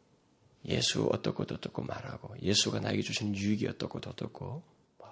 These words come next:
그가 주는 영생을 주시네, 뭐 축복을 주시네, 구원을 주시네, 이렇게 여기까지는 말하는 것까지는 뭐 누구든지 교회 나오는 사람 다 할 수 있어요. 그런데 이 내용을 진실로 믿은 사람에게는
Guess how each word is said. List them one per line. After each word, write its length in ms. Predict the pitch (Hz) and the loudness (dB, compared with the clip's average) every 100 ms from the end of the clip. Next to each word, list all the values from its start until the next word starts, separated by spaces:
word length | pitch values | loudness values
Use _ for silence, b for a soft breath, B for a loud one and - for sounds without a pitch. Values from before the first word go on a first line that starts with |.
| - | -16
그가 240 | - - | -12 -10
주는 300 | - 101 101 | -8 -6 -2
영생을 460 | 101 101 104 101 101 | 4 4 4 -2 -4
주시네, 480 | 101 98 98 104 104 | -4 -4 -4 -8 -10
뭐 160 | 101 | -10
축복을 480 | 107 - - 123 113 | -8 -8 -4 -2 -2
주시네, 380 | - - 101 98 | -4 -8 -6 -8
구원을 460 | - - 104 107 101 | -6 2 4 4 0
주시네, 300 | 104 - - | -4 -6 -4
이렇게 220 | 123 95 | -4 -4
여기까지는 420 | 110 147 143 120 | 0 2 2 2
말하는 400 | 85 107 143 143 | 6 8 8 8
것까지는 680 | - 104 107 104 139 90 - - - - - - | 4 6 6 10 8 8 2 -14 -20 -20 -20 -12
뭐 140 | 76 - | -8 0
누구든지 420 | 117 135 127 95 | 2 6 4 4
교회 180 | - 101 | 6 6
나오는 180 | 90 | 6
사람 140 | 87 71 | 0 -4
다 140 | - | -6
할 100 | 107 | -6
수 100 | - | -6
있어요. 320 | 90 - 95 92 104 - _ _ _ _ _ - | -4 -4 -6 -12 -16 -20 _ _ _ _ _ -18
그런데 420 | - 113 104 92 - | -8 -2 0 -2 0
이 340 | 120 147 143 101 | 2 6 4 4
내용을 420 | 80 78 95 98 | -2 -4 -4 -4
진실로 580 | - - 113 123 143 131 | 0 2 4 4 4 2
믿은 320 | - 78 82 | 0 -2 -2
사람에게는 760 | 80 80 78 78 73 78 92 | -2 -4 -2 -4 -4 0 0